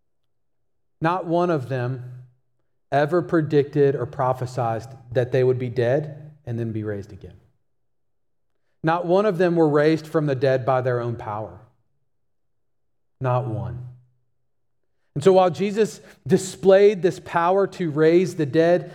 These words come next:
multiple times, he's the only one in history,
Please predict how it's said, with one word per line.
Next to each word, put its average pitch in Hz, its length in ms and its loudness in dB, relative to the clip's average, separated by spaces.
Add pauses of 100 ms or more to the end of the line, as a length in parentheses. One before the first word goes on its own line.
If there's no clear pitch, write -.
(120)
multiple 170 600 2
times, 160 460 -2
he's 196 180 -2
the - 160 2
only 214 340 2
one 202 300 2
in 165 140 -2
history, 160 640 -2